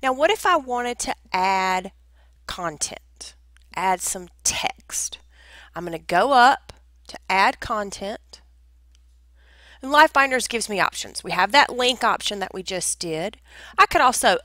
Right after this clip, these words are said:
upload a file from my hard drive or from some other resource. I could add other content, Flickr, YouTube, Q R codes, items that I may have stored in the cloud in Dropbox,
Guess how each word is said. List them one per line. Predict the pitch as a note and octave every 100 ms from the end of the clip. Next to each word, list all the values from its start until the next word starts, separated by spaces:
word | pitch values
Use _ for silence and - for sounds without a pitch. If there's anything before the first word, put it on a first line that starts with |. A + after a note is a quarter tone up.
| -
upload | A#3 - B3
a | A#3
file | - G#3+ G#3 A#3 B3
from | - F#3+
my | E3
hard | - F#3 G3
drive | F#3+ G3 F#3
or |
from | E3+ E3+ D#3+
some | F3+ F#3
other | G3 F#3+
resource. | G3 - G#3 G3+ G#3 - - - - - -
I | C#3
could | - F#3
add | F3 D#3+ -
other | G#3 B3 C4+
content, | - B3+ B3+ - B3+ B3 - _ _ _
Flickr, | - A#3+ - A#3+ A#3+
YouTube, | G3 A3+ - B3+ A#3+ A3
Q | - C4 B3
R | A3+ A3+
codes, | - A3 G#3+ G#3+ G#3 - - - - -
items | F#3 A3 A3
that | G3+
I | F#3+
may | G3
have | F3+ G3 -
stored | A3 G3
in | F3
the |
cloud | - E3+ D#3+
in | D3+
Dropbox, | E3 F#3 - G3+ F#3+ - -